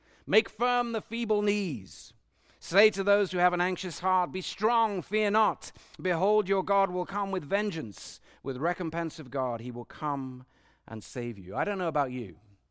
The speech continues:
but I'm the kind of guy who's like, "Before I jump into the water, I put my toe in to find out what the temperature is like."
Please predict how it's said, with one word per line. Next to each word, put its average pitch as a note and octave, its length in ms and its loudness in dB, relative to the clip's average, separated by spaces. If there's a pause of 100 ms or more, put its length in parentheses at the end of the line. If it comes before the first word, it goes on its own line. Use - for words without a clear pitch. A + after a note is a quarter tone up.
(380)
but E3 100 2
I'm G#3 200 2
the F#3 160 0
kind F3 220 0
of E3 60 -4
guy D#3 340 2
who's D3 140 -4
like, D3+ 140 0 (100)
"Before G#3+ 320 0
I G#3 80 4
jump F#3+ 240 -2
into D3+ 180 -6
the D3+ 80 -6
water, D#3 260 -4
I C#3 60 0
put D3+ 140 -6
my C3 120 -6
toe D3+ 240 -6
in F2+ 260 -16 (840)
to A#2+ 80 -16
find C#3 240 -2
out C3 80 0
what C3 140 -4
the B2 60 -14
temperature B2+ 400 -10
is G2 120 -12
like." - 400 -14